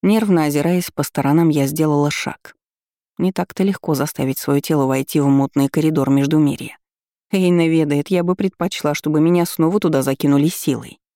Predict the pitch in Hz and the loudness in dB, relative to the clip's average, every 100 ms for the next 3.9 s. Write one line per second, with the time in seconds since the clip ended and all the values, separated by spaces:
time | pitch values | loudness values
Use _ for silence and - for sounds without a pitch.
0 | _ _ _ _ _ _ - - 277 247 | _ _ _ _ _ _ -4 -2 0 2
1 | 226 214 180 - - _ _ - - 240 | 2 4 2 0 -6 _ _ -10 -2 0
2 | 240 220 254 233 214 226 220 208 196 196 | 2 2 4 4 4 2 2 2 0 -2
3 | - 202 - - 180 151 - - | 0 0 0 -4 -6 -6 -10 -16